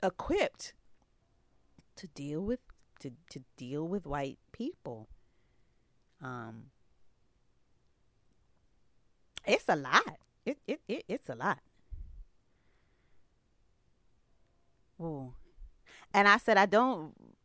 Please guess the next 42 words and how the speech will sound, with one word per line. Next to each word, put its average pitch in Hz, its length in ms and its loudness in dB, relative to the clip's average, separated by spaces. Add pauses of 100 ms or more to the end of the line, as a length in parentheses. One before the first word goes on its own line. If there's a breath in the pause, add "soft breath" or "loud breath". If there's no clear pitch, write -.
(760)
um, 180 400 4
on 180 140 0
the, 165 200 -2
on 180 120 2
the 160 60 -2
post, 165 320 8
it - 40 -18
said, 175 180 0
"This 240 180 -2
is 190 140 -6
eye-opening 170 560 4
and 151 100 -2
terrorizing 151 600 0
at 143 120 -6
the 151 80 -12
same 143 300 -6
damn 139 280 -4
time." 135 460 -6 (540 soft breath)
And, 143 440 -4
um, 135 420 -6
shout 202 180 2
out 226 120 4
to 170 180 -10
Demetria 160 480 -2
Derry, 147 320 -2
'cause - 180 -10
she - 100 -10
was 143 100 -8
the 143 60 -8
one 143 180 -4
that 135 260 -6
posted 147 460 -2 (380)
this, 139 220 -6
um, 127 240 -8
article. 131 320 -8
She - 160 -12
said, 156 300 -4
"Yeah, 151 300 -2 (920 loud breath)
white 175 220 4
people 208 220 4
will 180 180 2
let 165 260 4